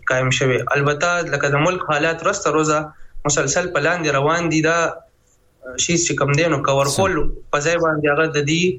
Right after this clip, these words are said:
Speaker 1: زموږ د ادارو د لاس نه هغه شی لګیا دی وځي.
Speaker 2: سمه. او بیا هم زه اوریدونکو ته وایم چې د پاکستان ریاست، د پاکستان پوځ وایي چې موږ د وسلوالو پر ضد بې توپیره،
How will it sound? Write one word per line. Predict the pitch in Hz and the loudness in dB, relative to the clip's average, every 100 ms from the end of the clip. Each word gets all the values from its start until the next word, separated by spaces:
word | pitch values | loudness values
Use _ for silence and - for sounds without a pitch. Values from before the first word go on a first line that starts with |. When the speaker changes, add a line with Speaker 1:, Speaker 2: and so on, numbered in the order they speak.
| - 135 | -6 -4
Speaker 1:
زموږ | 151 156 | 0 2
د | 147 | 4
ادارو | 143 147 185 175 | 4 2 2 2
د | 156 | 0
لاس | 180 - | 0 -2
نه | 143 | 0
هغه | 131 | 0
شی | 123 175 185 135 | 0 0 0 0
لګیا | 131 143 160 | -2 0 2
دی | 156 147 | 2 0
وځي. | 160 113 - - - - | 0 -2 -10 -16 -4 -2
Speaker 2:
سمه. | - 110 104 - - - - - | 0 0 0 -2 -10 -20 -20 -4
او | 117 120 | -2 2
بیا | 135 | 2
هم | 139 175 156 | 2 2 2
زه | 139 | 0
اوریدونکو | 139 143 | 0 0
ته | - 131 | 0 -2
وایم | - 156 147 | 0 -2 0
چې | - 120 | 0 0
د | 104 | 0
پاکستان | 98 101 - 117 113 | -4 -6 -2 0 2
ریاست، | 110 98 95 92 - 131 - | 2 2 0 0 -2 -4 0
د | 113 95 | -2 -2
پاکستان | 110 92 - 104 101 - | -4 -6 -4 -4 -2 0
پوځ | 123 120 | 0 2
وایي | 117 113 | 2 0
چې | - 110 | 0 0
موږ | 107 104 92 | 2 0 0
د | 92 | 0
وسلوالو | 95 - 101 101 98 | -4 -2 0 2 0
پر | 92 - 98 | -2 -2 0
ضد | 104 | 2
بې | 98 95 | 2 0
توپیره، | - 98 104 101 | -2 -2 0 2